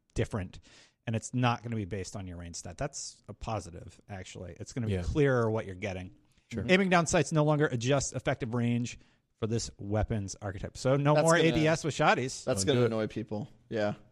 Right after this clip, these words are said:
Speaker 3: I mean, I don't, I don't really use A D S with shotguns.
Speaker 2: Yeah,
Speaker 3: I'm more of a
Speaker 2: same. So
Speaker 3: slide
Speaker 2: it's like
Speaker 3: and shoot, but
Speaker 2: Yeah.
Speaker 1: Well, what
Speaker 2: that's what I
Speaker 1: happened
Speaker 2: was talking about
Speaker 1: before is,
Speaker 2: earlier, where
Speaker 1: like,
Speaker 2: slide shot and opening shot are gonna
Speaker 1: you would
Speaker 2: be
Speaker 1: A D S, your cone would sort of hone in, and
Speaker 2: Yeah,
Speaker 1: your
Speaker 2: now
Speaker 1: range,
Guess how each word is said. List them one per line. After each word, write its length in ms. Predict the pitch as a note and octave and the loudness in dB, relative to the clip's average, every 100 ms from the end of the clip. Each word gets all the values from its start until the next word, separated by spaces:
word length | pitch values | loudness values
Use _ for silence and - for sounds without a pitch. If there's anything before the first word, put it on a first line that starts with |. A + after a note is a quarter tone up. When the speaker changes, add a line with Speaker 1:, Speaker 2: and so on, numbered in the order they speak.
| _ C3+ | _ -2
Speaker 3:
I 40 | |
mean, 120 | C3+ | 4
I 100 | C3+ | 6
don't, 180 | C#3 B2+ A#2+ | 6 4 2
I 60 | |
don't 120 | B2 | 2
really 200 | A2 G#2+ | 2 2
use 180 | G2+ G2+ | 2 2
A 80 | G#2+ | 2
D 120 | G#2+ | 2
S 180 | A2 - | 2 0
with 100 | B2+ | -2
shotguns. 280 | - - G#2+ | -4 0 2
Speaker 2:
Yeah, 60 | |
Speaker 3:
I'm 40 | F#2+ | 2
more 40 | |
of 40 | G2 | 2
a 40 | |
Speaker 2:
same. 360 | G#2 F#2 F#2 F#2+ | 2 2 2 2
So 180 | - | 4
Speaker 3:
slide 40 | F#2+ | 4
Speaker 2:
it's 80 | G#2 | 2
like 80 | |
Speaker 3:
and 80 | G2 | 0
shoot, 340 | - A2 A2+ - | -2 -2 -2 -4
but 240 | G2+ G2 | -4 0
Speaker 2:
Yeah. 340 | F#2 F2 F2 F#2 E2 | 2 2 0 -2 -4
Speaker 1:
Well, 140 | F#3 G3+ | 2 4
what 80 | G3 | 6
Speaker 2:
that's 20 | |
what 0 | |
I 40 | |
Speaker 1:
happened 180 | F#2+ G#2+ | 6 6
Speaker 2:
was 100 | F#2+ | 6
talking 140 | A2 G2 | 6 6
about 80 | G2 | 6
Speaker 1:
before 140 | G#2 | 8
is, 40 | |
Speaker 2:
earlier, 160 | G2 F#2 | 6 6
where 100 | F2+ | 4
Speaker 1:
like, 80 | F2 | 4
Speaker 2:
slide 280 | G2+ F2+ - | 4 2 2
shot 200 | F2+ F2 | 0 2
and 80 | |
opening 280 | E2+ - E2 | 0 -2 -6
shot 240 | D#2+ E2+ E2 | -4 -2 -2
are 60 | |
gonna 100 | E2+ | -2
Speaker 1:
you 60 | C#3+ | 0
would 100 | D3 | 2
Speaker 2:
be 60 | |
Speaker 1:
A 100 | D3 | 2
D 140 | D#3 C#3 | 0 2
S, 240 | C3 - | 0 -2
your 80 | B2+ | -6
cone 340 | - C#3 B2 A#2 | -4 -2 0 -4
would 140 | G#2+ | -6
sort 200 | B2 G#2+ | -6 -6
of 80 | G2 | -4
hone 200 | A2 G2+ | -4 -6
in, 220 | G2 G2 | -6 -6
and 100 | F#2+ | 2
Speaker 2:
Yeah, 220 | F#2 E2+ | 4 4
Speaker 1:
your 20 | F2 | 4
Speaker 2:
now 200 | F2+ F2 | 4 4
Speaker 1:
range, 280 | F2 F#2 | 2 0